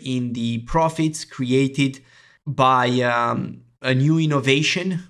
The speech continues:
or by new value that's created within the company, precisely as a way to motivate them to create this value and to take initiative. Because employees, they start from a position where they're not really motivated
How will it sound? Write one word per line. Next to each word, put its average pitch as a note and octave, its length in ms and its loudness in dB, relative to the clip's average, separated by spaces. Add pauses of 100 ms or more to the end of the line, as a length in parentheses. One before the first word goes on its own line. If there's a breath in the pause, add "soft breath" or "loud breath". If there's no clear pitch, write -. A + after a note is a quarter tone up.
(140)
or B2 340 2
by B2 640 0
new D#3+ 260 2
value C#3 420 2
that's C#3 220 0
created C#3 440 -2
within C3+ 320 0
the B2+ 60 -2
company, D3 640 -2 (260 loud breath)
precisely F3 760 -2
as D#3+ 140 0
a D3+ 80 0
way C#3 300 0
to D3 240 -6
motivate C3+ 720 -2
them A#2+ 320 -6 (300)
to C#3+ 100 2
create C3 440 2
this B2 200 -2
value G#2+ 400 -2 (480 soft breath)
and B2 420 0
to C3 160 0
take C3 320 0
initiative. B2 600 -4 (460 loud breath)
Because D3+ 640 0 (140)
employees, F#3+ 680 2
they E3 180 2
start E3+ 400 0
from E3 220 0
a D#3+ 80 2
position D3+ 520 0
where D3 180 2
they're C#3+ 140 2
not C#3+ 260 2
really D3 240 2
motivated C3 840 0